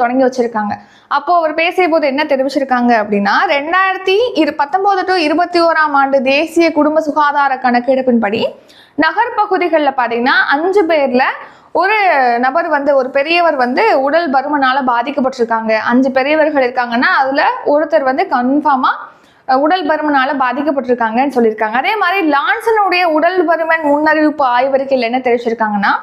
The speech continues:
இந்தியால அதிக எடை கொண்ட பெரியவர்கள் ரெண்டாயிரத்தி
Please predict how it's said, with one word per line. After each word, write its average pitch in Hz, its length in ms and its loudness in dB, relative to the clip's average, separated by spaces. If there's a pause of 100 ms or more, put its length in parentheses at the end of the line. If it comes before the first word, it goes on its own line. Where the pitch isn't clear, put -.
(460)
இந்தியால 392 420 2 (220)
அதிக 381 260 0 (180)
எடை 349 160 -2
கொண்ட 330 360 0
பெரியவர்கள் 294 460 2
ரெண்டாயிரத்தி 285 440 -2